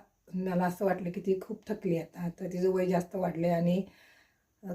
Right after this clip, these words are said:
कदाचित पुढच्या वर्षी येईल, न येईल, काय सांगू शकत नाही. पण ती इतकी, अ, म्हणजे अक्कलकोटपासून ते इथंपर्यंत पायी चालत येते आणि नेहमी "श्री स्वामी समर्थ, श्री स्वामी समर्थ" असं म्हणत येते. यावेळी म्हटलं, "आजी, दरवेळी मी तुम्हाला साड्या वगैरे देते, तुम्ही न मागता पैसे देते,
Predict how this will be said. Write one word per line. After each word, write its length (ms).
कदाचित 460
पुढच्या 300
वर्षी 260
येईल, 360
न 40
येईल, 440
काय 200
सांगू 280
शकत 400
नाही. 120
पण 180
ती 240
इतकी, 680
अ, 60
म्हणजे 500
अक्कलकोटपासून 920
ते 380
इथंपर्यंत 500
पायी 180
चालत 240
येते 400
आणि 180
नेहमी 260
"श्री 240
स्वामी 320
समर्थ, 480
श्री 180
स्वामी 300
समर्थ" 420
असं 180
म्हणत 160
येते. 260
यावेळी 320
म्हटलं, 220
"आजी, 240
दरवेळी 420
मी 100
तुम्हाला 320
साड्या 360
वगैरे 240
देते, 400
तुम्ही 160
न 80
मागता 340
पैसे 460
देते, 480